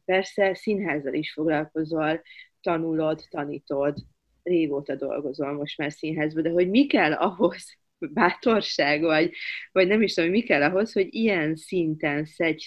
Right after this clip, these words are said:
szét valamit, egy ennyire klasszikus és ismert művet, és nyújj hozzá te magad, és, ö, ez, ez, ez egy ilyen n-, romantikus kérdése a részemről,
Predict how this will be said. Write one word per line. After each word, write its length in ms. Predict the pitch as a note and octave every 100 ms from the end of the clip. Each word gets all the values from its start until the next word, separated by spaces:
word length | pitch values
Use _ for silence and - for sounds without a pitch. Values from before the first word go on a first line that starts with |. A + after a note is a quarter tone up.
| -
szét 340 | - D#3+ D3 -
valamit, 920 | D3+ D3 C3+ C#3 C#3 F3 B3+ C#4+ _ _ _ - _ _ _
egy 200 | - F#3
ennyire 340 | G#3 G#3 F3 D#3
klasszikus 680 | - D#3+ D#3 - D#3+ D#3 -
és 140 | D3+
ismert 540 | E3 - D#3 C#3 C#3
művet, 680 | D#3+ D#3 D#3 D#3 F#3+ A#3 A#3+ _
és 240 | F3 -
nyújj 320 | F#3 F#3 E3
hozzá 520 | D#3+ D3 D3 D3+ C#3
te 220 | C#3+ - C#3+
magad, 560 | C3+ A#2+ C#3 C#3+ A3 B3+ _ - - - _
és, 460 | F3+ F3 E3+ -
ö, 280 | G3 F#3 F3+ F3+ - _ _ _ _ _ _ _
ez, 240 | G#3 F#3+ -
ez, 280 | G3+ F#3+ F3+ -
ez 260 | - F#3+ F3+
egy 200 | G3 F3
ilyen 420 | G3+ F#3+ F#3+ G3
n-, 200 | G3 G3+ G3+ - D#3 F#3 -
romantikus 680 | G3 G#3+ A#3 A#3+ A#3+ C4 B3
kérdése 640 | - B3+ B3+ A#3+ B3+ A#3+
a 40 | A#3
részemről, 760 | A#3+ A#3+ B3+ A#3+ A#3 A#3 A#3